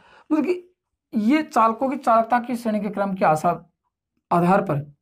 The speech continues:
ये सबसे पहला एक, दो, तीन, चार,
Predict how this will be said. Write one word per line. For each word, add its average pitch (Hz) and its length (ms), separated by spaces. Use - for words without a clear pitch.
ये 220 100
सबसे 202 300
पहला 202 220
एक, 208 360
दो, 208 500
तीन, 214 520
चार, 202 400